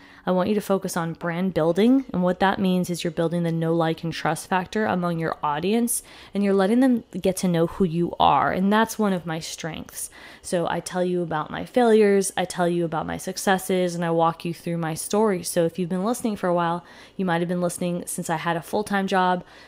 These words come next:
since, you know, maybe even two thousand eighteen, which was, you know, maybe eight, six, eight months ago, as I was going through the journey of, you know, building my online course and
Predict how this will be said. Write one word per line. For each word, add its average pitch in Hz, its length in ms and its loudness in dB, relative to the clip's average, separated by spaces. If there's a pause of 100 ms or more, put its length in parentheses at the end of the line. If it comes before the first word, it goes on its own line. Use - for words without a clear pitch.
since, - 440 -4
you 185 60 -4
know, 156 260 -6
maybe 196 220 -4
even 190 320 -2
two - 140 -8
thousand 175 460 -2
eighteen, 208 720 2 (440)
which 190 220 -4
was, 170 400 0
you 185 80 -8
know, 160 80 -6
maybe 165 340 -8
eight, 196 180 0
six, - 320 -2
eight 214 160 0
months 247 300 0
ago, 170 320 2
as 170 120 0
I 156 80 -2
was 160 160 -2
going 196 380 4
through 190 340 -2
the 170 100 0
journey 196 680 0
of, 165 440 -2 (420)
you 196 120 -4
know, 175 300 -8 (440)
building 214 300 4
my 208 160 2
online 185 320 2
course 180 680 2
and 165 600 -8